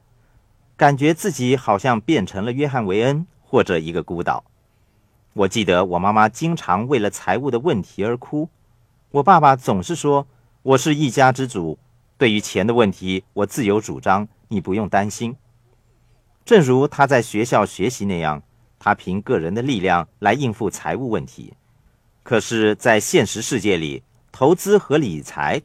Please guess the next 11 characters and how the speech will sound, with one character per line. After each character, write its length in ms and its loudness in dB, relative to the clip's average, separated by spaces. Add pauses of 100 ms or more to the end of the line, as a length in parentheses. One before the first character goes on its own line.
都 140 2
是 180 -2
讲 320 -2
求 220 -8
团 260 -8
队 160 -4
合 280 -8
作 120 -4
的 80 -4
活 220 -12
动， 180 -8